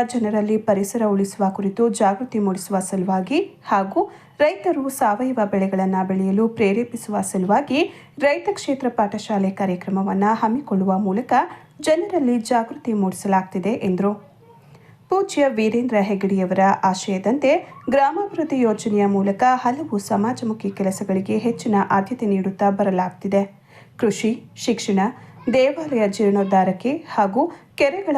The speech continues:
ಪುನಶ್ಚೇತನಕ್ಕೆ ಹೆಚ್ಚು ಒತ್ತು ನೀಡಲಾಗಿದೆ ಎಂದರು.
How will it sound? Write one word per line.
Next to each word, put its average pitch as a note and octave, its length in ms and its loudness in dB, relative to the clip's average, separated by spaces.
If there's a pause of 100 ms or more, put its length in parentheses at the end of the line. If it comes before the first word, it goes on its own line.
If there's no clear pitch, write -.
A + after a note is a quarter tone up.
ಪುನಶ್ಚೇತನಕ್ಕೆ A3 880 -2
ಹೆಚ್ಚು B3 400 -4
ಒತ್ತು A#3+ 280 -2
ನೀಡಲಾಗಿದೆ F#3+ 580 0
ಎಂದರು. G3+ 420 0